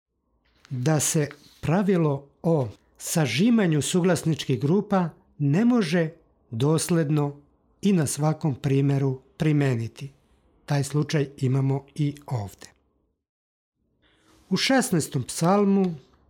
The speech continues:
na kraju prvog stiha, imamo sintagmu vo usnah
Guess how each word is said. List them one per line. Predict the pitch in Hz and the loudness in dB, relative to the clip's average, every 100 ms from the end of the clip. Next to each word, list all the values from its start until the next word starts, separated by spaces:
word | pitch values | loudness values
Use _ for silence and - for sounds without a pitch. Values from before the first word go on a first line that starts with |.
| _ - | _ -4
na | 175 165 | -2 -2
kraju | - 170 147 131 - | 0 2 2 0 -2
prvog | 185 190 190 | 0 0 0
stiha, | - - 196 190 185 170 - _ _ _ _ - - | -4 -2 -2 2 0 0 -4 _ _ _ _ -16 -2
imamo | 160 175 180 175 160 | 0 2 2 2 0
sintagmu | - - 165 147 131 135 123 120 _ _ _ - | -4 0 0 0 0 0 -2 -8 _ _ _ -8
vo | 127 156 - - | 0 0 0 -4
usnah | 175 226 196 220 208 180 | 0 2 2 2 2 0